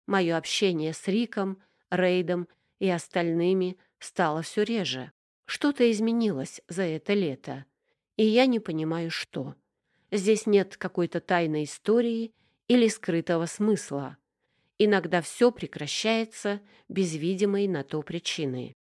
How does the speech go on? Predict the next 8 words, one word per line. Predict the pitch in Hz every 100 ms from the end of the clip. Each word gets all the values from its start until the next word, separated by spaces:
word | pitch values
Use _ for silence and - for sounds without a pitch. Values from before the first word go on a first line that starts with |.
| -
И | 214
это | 208 185 151
самое | - 262 240 202
грустное. | 165 143 131 - 135 131 147 _ _ _ _
Ведь | 190 214 -
ты | 220
не | 208
понимаешь, | 208 180 180 202 180 143 -